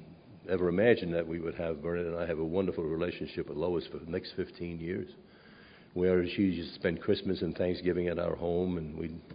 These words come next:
spend a little Christmas up at her place, and, uh, she only lived twenty minutes away.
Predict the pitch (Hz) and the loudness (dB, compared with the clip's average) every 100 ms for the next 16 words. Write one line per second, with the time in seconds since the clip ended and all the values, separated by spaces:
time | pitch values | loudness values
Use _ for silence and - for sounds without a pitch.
0 | - - - - - 85 92 87 - 90 | -20 -20 -20 -8 0 2 2 2 2 0
1 | 82 80 90 78 92 90 95 90 87 - | -2 -4 -4 -2 -2 -2 -2 -2 -4 -8
2 | 73 71 - - - - - - - - | -12 -10 -12 -14 -20 -20 -20 -20 -4 6
3 | 127 113 110 104 104 98 - - 85 87 | 8 8 6 4 4 4 0 -4 -6 -6